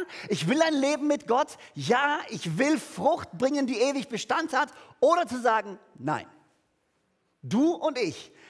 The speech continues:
wir beide haben die Wahl. Und es ist eine von meinen absoluten Lieblingsbibelstellen. Ich lese sie euch noch mal vor, weil ich glaube, es ist so entscheidend und ist etwas, was wir Christen verstehen müssen. Und es ist etwas, was diese Welt verstehen muss, mehr als jedes andere. Fünfter Mose dreißig, Vers neunzehn bis zwanzig.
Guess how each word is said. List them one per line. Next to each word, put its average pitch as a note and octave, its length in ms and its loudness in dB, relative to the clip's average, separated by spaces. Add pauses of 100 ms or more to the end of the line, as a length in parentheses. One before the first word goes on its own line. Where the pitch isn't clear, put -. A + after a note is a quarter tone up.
(100)
wir F3+ 140 0
beide A#3 460 2
haben G3+ 380 -2 (180)
die G#3 160 -4
Wahl. G#3 320 -2 (160)
Und G3 140 -2
es F3+ 60 -2
ist G#3+ 80 -6
eine B3 180 2
von A#3+ 80 -8
meinen A3+ 160 0
absoluten B3+ 480 -4
Lieblingsbibelstellen. B3+ 960 0
Ich F3+ 100 -8
lese A3 220 -2
sie C4 100 -2
euch A#3 100 -4
noch G#3+ 140 -4
mal A3 120 0
vor, A#3 280 -2
weil A3 120 -2
ich F#3 140 -12
glaube, A#3+ 340 0 (240)
es - 140 -2
ist G#3+ 160 -2
so B3+ 140 2
entscheidend A#3+ 480 -2
und G#3 100 -6
ist F#3 160 -6
etwas, G3+ 400 -2 (380)
was - 180 -2
wir F#3+ 80 0
Christen D4 380 -2
verstehen G3+ 420 -2
müssen. F3 340 -6 (320)
Und A3+ 120 0
es G3 60 0
ist F3+ 40 -6
etwas, A3 300 -2
was F#3+ 100 0
diese D#3+ 240 -4
Welt C#4 240 4
verstehen F#3+ 400 -6
muss, F#3 160 -6
mehr A3+ 240 0
als B3+ 160 -2
jedes A3 240 -2
andere. F3+ 380 -2
Fünfter B3 320 -2
Mose G#3 260 0
dreißig, F#3+ 420 -2
Vers G3 160 -4
neunzehn G#3+ 360 -4
bis A3+ 160 -2
zwanzig. D#3+ 560 -4